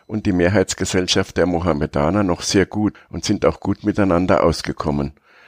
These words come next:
Heute ist das allerorts in den islamisch geprägten Staaten leider nicht mehr selbstverständlich und es gibt große und größte Probleme.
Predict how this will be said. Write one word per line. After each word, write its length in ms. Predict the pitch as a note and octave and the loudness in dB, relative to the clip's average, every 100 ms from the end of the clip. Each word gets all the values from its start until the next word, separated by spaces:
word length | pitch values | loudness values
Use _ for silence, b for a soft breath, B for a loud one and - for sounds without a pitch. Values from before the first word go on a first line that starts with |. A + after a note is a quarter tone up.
| b b b | b b b
Heute 280 | F2 - B2+ | 2 2 2
ist 200 | F#2 - | 0 0
das 140 | - | 0
allerorts 580 | - F2 G2 - F#2+ - | 0 2 2 2 0 -2
in 120 | F#2 | -4
den 120 | F2 | -2
islamisch 560 | A1 - D#2 D2+ G2+ - | -2 -2 0 0 0 -2
geprägten 500 | F#2 E2+ F2+ - - | -6 -2 -4 -4 -6
Staaten 460 | - E2 D#2+ - G#2+ | -2 2 2 2 -2
leider 300 | F2+ F2+ F#2 | 0 2 0
nicht 240 | F2 - | -2 -2
mehr 80 | F#2+ | 0
selbstverständlich 1040 | - D#2+ - G2+ F#2 - G#2 G#2+ A#2+ - | 2 0 -2 -4 -2 0 0 0 -4 -2
und 160 | - G#2 | -4 -2
es 140 | F#2 | -2
gibt 240 | - - - | -4 -8 -6
große 400 | F2 F#2+ - E2 | 0 0 2 0
und 160 | F#2+ | -2
größte 400 | - D#2+ - - | -4 -4 -2 -4
Probleme. 640 | - G#2 - D2+ C#2 C2 | -4 -6 -4 -2 0 -2